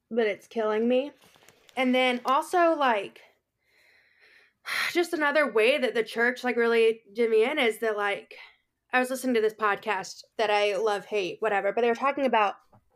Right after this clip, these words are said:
your body. When, Joe, as a female,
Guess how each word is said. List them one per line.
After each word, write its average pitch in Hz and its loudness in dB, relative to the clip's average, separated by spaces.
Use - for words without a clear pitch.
your 247 2
body. 196 -2
When, 226 -2
Joe, 208 2
as 233 2
a 226 0
female, 196 0